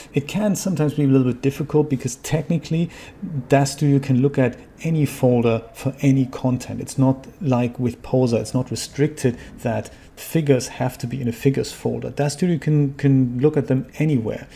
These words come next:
even outside that structure. But traditionally, usually if you're looking for something like the Genesis three figure,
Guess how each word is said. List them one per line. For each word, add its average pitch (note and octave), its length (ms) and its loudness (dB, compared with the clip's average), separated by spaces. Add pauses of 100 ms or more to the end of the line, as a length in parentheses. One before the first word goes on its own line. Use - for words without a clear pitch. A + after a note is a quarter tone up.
(220)
even C3+ 320 2
outside B2+ 560 -2 (240)
that G#2+ 240 -2
structure. - 640 -8 (560)
But C#3 400 0
traditionally, D#3 540 0
usually C3+ 420 2
if - 120 -6
you're C3 100 4
looking F#3 300 -2
for B2+ 400 0 (120)
something C3+ 440 0
like A#2+ 260 2
the B2 60 -2
Genesis B2 560 -2
three B2+ 180 -4
figure, C3+ 460 -2